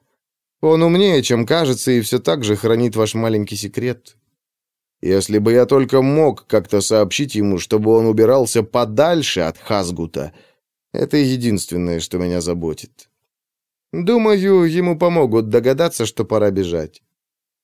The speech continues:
«Отлично, теперь нужно думать, как подобраться к Фубару и заставить его свалить из проклятого Козьего Града. Но если это заставит Рейнара стряхнуть оцепенение, то нужно попробовать».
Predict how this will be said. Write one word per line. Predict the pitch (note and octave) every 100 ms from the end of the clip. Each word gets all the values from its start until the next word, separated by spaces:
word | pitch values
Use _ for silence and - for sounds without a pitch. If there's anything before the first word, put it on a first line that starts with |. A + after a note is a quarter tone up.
| _ -
«Отлично, | F#2+ G2 G2+ G2 - E2+ E2
теперь | F#2+ C3+ B2+
нужно | C#3+ C3 C#3+
думать, | C#3 D#3+ D3+
как | B2+ C#3+
подобраться | - C#3 C3+ C#3+ C#3 D3
к | A2+
Фубару | C#3+ B2+ D3 D#3+ D#3+
и | C#3
заставить | C3+ B2+ D#3+ D3 C#3+
его | D3 C#3+
свалить | - B2 C3+ D3+ D3
из | C3
проклятого | C3 A#2 C#3+ C#3+ C#3 B2+
Козьего | B2 C#3 A#2 B2+
Града. | A#2+ B2 A2 F2 - _ _ _ _ -
Но | G#2
если | A2 G#2 A2
это | G#2+ G#2
заставит | G2+ F#2 G#2 G2+ F#2+
Рейнара | G2+ G2+ A2 A2
стряхнуть | G2 G#2 G2+ - A#2 G#2+
оцепенение, | G2 G#2 G#2+ A#2+ C3+ C#3
то | A#2
нужно | G#2 G2 F2+
попробовать». | F#2 G#2 D#3 C3 E2 D2